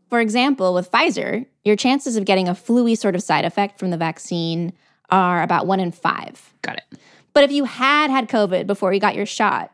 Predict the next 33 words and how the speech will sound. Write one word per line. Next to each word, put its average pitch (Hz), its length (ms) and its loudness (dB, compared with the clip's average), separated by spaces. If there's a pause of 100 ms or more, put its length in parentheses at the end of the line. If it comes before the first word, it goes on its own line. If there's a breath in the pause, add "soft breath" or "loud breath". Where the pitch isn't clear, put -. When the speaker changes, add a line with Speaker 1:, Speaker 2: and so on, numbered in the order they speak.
(100)
Speaker 1:
your 214 200 2
odds 277 260 4
were 285 80 2
more 247 160 2
like 220 160 2
one 202 200 2
in 185 120 0
three - 400 -8 (180)
that 202 180 2
you'd 208 80 0
have, 185 220 2
like, 180 220 -2
a 214 40 -2
flu-like. - 680 0 (160)
Speaker 2:
So, - 140 -6
oh, 262 220 4
okay. 233 220 -2
So 226 100 -6
you 220 140 -4
are 214 180 2
at 233 80 -2
a - 20 -2
slightly 240 340 -2
higher 196 240 0
risk 160 240 -6
if 165 80 -10
you 156 80 -6
had 233 280 0
covid, 170 400 0
then 214 160 4
got 202 160 0
the 180 60 -6
vaccine, 143 720 -4